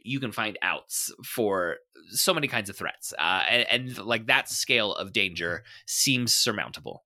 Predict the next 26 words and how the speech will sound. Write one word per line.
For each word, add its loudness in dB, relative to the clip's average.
Uh, 0
you -2
know, 0
th-, -10
th-, -8
they -2
can -10
survive -2
the -10
night -2
and, -8
and -4
find -2
a -6
place -4
of -8
safety. -4
But 4
when 2
it's 0
become, 0
you 2
know, 0
makes -2
that 0
shift 0